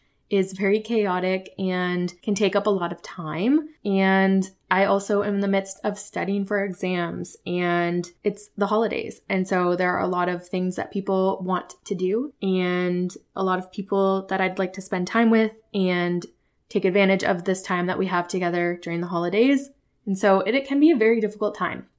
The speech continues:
But I feel like I have been just leaning into accepting that it's okay to spend more time doing activities that I love, like baking cookies with my family and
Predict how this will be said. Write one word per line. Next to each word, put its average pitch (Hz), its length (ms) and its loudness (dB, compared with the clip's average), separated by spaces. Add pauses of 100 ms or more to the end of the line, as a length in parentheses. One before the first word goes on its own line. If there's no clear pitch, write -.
But 190 340 4
I 190 320 6
feel 196 260 2
like 226 320 2
I 196 180 2
have 190 280 -2
been 180 220 -2
just 180 320 -2
leaning 190 380 0
into 185 840 0 (140)
accepting 208 920 0 (100)
that 180 500 0
it's 196 140 -4
okay 185 380 0
to 190 420 -2
spend 185 300 -2
more 180 160 -2
time 175 560 -4 (160)
doing 208 280 4
activities 196 580 0
that 180 120 -4
I 175 100 -2
love, 165 360 -4
like 156 420 -6 (240)
baking 190 320 0
cookies 180 400 -2
with 175 240 -4
my 175 360 -6
family 202 760 0
and 165 640 -4